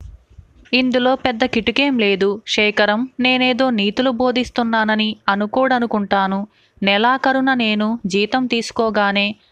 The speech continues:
అందులో ఇంత ఇంటి ఖర్చులకని కేటాయిస్తాను. ఇంట్లో ఎవరికైనా హఠాత్తుగా జబ్బు చేయటం లాంటిది జరక్కపోతే ఆ కేటాయించిన దానిపైన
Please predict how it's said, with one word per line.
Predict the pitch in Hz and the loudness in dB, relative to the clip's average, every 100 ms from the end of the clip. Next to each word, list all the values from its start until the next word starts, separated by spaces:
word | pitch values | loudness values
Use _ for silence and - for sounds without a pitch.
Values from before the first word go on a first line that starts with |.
| _ | _
అందులో | 226 233 240 247 | -2 0 0 0
ఇంత | 254 247 233 | 0 0 0
ఇంటి | 254 208 196 240 | 0 -2 0 0
ఖర్చులకని | 254 247 247 240 220 214 | 0 0 -2 0 0 -2
కేటాయిస్తాను. | 240 202 190 233 220 202 - 196 196 196 - - _ 214 | -2 -2 0 0 -2 -4 -2 0 0 -6 -12 -20 _ -4
ఇంట్లో | 214 214 254 | -2 0 0
ఎవరికైనా | 262 247 254 247 247 247 | 2 0 0 0 0 0
హఠాత్తుగా | 214 190 214 214 - 202 208 226 - | 0 -2 0 -2 -2 -2 0 -2 -6
జబ్బు | 185 196 190 | -2 -2 0
చేయటం | 233 247 247 262 254 | -2 0 -2 -2 -2
లాంటిది | 247 233 220 220 | 0 0 -2 -4
జరక్కపోతే | 220 196 190 - 214 208 190 196 196 208 _ _ _ - | -2 -2 -2 -4 -2 -2 0 0 -2 -4 _ _ _ -2
ఆ | 240 240 | 0 0
కేటాయించిన | - 208 208 254 254 247 247 247 | 0 -2 0 -2 -2 -2 -2 -2
దానిపైన | 240 240 233 - 202 202 208 | 0 -2 -2 -4 -2 -2 -2